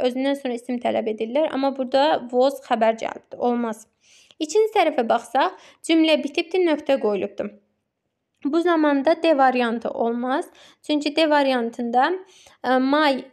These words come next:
sifət əvəzlidir, özündən sonra isim tələb edir. E, Y variantında da birinci tərəfə görə getmişdi. Zeyr isim sifət əvəzlidir deyə A variantı düzgün variant olacaq.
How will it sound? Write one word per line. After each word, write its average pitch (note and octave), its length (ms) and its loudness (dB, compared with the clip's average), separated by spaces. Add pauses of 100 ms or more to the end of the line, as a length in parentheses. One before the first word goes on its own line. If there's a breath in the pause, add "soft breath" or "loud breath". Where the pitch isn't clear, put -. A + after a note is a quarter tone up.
sifət C#4+ 320 -2
əvəzlidir, D4+ 480 2
özündən C4+ 340 0
sonra A#3+ 200 -4
isim - 320 -8
tələb A#3+ 320 -2
edir. D4+ 320 -2 (340 soft breath)
E, B3+ 100 0 (200)
Y E4 180 2
variantında B3 680 0
da D#4+ 120 -4
birinci B3+ 300 -2
tərəfə A3+ 320 -4
görə A3 240 -6
getmişdi. A3+ 480 -8
Zeyr A#3 400 0
isim - 240 -8
sifət - 480 -4
əvəzlidir A3+ 560 -6
deyə A#3+ 320 0 (100)
A D4 100 4
variantı C#4 560 0
düzgün B3 280 -2
variant A#3 380 -2
olacaq. A#3 260 -6